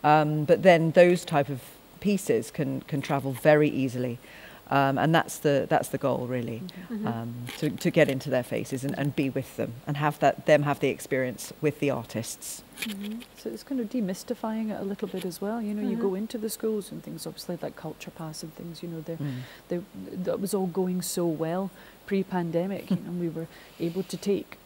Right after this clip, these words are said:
Speaker 4: operas into schools, and
Speaker 1: Mm-hmm.
Speaker 4: there were children's operas, you know, Little
Speaker 1: Mm-hmm.
Speaker 4: Red Riding Hood, things like that, things which had been written specifically for young audiences, with a lot of audience participation and things.
Speaker 3: Yep.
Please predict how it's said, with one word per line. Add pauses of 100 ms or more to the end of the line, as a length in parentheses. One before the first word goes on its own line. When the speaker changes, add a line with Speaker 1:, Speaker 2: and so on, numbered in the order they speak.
Speaker 4:
operas
into
schools,
and
Speaker 1:
Mm-hmm.
Speaker 4:
there
were
children's
operas,
you
know,
Little
Speaker 1:
Mm-hmm.
Speaker 4:
Red
Riding
Hood,
things
like
that,
things
which
had
been
written
specifically
for
young
audiences,
with
a
lot
of
audience
participation
and
things.
Speaker 3:
Yep.